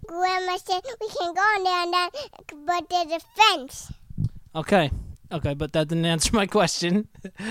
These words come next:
Speaker 2: What are you doing for Mommy for her birthday and Mother's Day?
Speaker 1: Um, I'm gonna get her a surprise for this. I'm gonna say, "Santo, Avia,"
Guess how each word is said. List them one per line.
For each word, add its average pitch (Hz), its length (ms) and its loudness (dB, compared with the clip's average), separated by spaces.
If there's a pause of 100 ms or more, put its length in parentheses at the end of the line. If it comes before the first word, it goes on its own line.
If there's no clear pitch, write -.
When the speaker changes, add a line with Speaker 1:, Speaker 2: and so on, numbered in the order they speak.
(200)
Speaker 2:
What 165 240 2
are 185 40 6
you 190 160 4
doing 185 360 2
for 170 200 -6
Mommy 170 440 0
for 156 160 -8
her 151 100 -2
birthday 165 420 0
and 151 100 -2
Mother's 175 340 4
Day? 120 280 -12 (880)
Speaker 1:
Um, 339 220 0 (1120)
I'm 359 120 2
gonna 427 340 2
get 415 200 6 (120)
her 381 180 8
a 359 40 -4
surprise 330 600 2
for 285 240 0
this. 277 220 0 (260)
I'm 294 140 0
gonna 302 120 2
say, 302 200 -4 (240)
"Santo, 370 920 2 (600)
Avia," 339 560 2